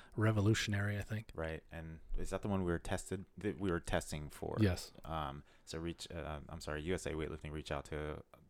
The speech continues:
Speaker 2: us through Andy and was like, you know, "We'd, we'd love to test the software and the logistics of doing an online meet," because no one had ever done it before.
Speaker 1: Right.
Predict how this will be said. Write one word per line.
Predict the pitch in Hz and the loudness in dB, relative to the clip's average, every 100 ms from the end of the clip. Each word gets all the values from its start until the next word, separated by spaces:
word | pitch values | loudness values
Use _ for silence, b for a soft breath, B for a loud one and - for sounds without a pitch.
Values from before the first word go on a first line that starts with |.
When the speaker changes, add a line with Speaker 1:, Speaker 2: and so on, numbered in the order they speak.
| - - | -16 -6
Speaker 2:
us | 80 - | -4 -4
through | - 113 90 | 0 2 2
Andy | 87 85 85 87 b b b | 2 0 0 0 b b b
and | - 78 | -10 -8
was | 76 | -6
like, | 73 71 - - - | -4 -6 -8 -18 -16
you | 78 73 | -12 -10
know, | 71 | -8
"We'd, | 82 78 - | -8 -8 -8
we'd | - 82 | -4 0
love | 90 | 0
to | 87 | 0
test | 92 82 | -2 -2
the | 82 | -4
software | - 82 - 82 80 | 0 0 0 0 0
and | 78 | 0
the | 69 69 | -4 -6
logistics | 76 73 82 - 73 | -4 -2 -2 -4 -8
of | 73 69 - - | -6 -8 -12 -10
doing | 80 78 78 | -6 -4 -4
an | |
online | 71 73 71 | -4 -6 -6
meet," | 73 58 | -10 -12
because | - 65 64 65 - | -12 -10 -10 -12 -10
no | 87 78 | -4 -4
one | 73 | -2
had | 65 | -2
ever | 57 | -2
done | - 53 | -4 -6
it | - | 0
before. | 107 95 | 4 4
Speaker 1:
Right. | 98 | 4